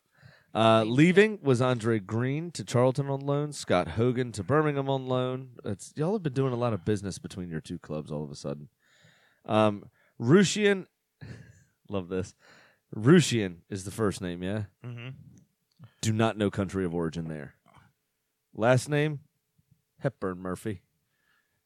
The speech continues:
Speaker 3: Hepburn Murphy?
Speaker 1: Rushian.
Speaker 3: Rushian Hepburn Murphy.
Speaker 1: Hepburn Murphy.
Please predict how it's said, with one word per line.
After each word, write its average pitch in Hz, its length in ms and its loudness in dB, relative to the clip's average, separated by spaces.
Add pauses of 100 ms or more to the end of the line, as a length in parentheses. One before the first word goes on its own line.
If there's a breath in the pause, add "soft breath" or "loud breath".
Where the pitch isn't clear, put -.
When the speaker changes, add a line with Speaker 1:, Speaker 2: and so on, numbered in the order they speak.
Speaker 3:
Hepburn 156 380 0
Murphy? 202 540 2
Speaker 1:
Rushian. 120 720 0 (360)
Speaker 3:
Rushian 180 380 6
Hepburn 143 360 2
Murphy. 107 340 0
Speaker 1:
Hepburn 160 420 4
Murphy. 110 420 -2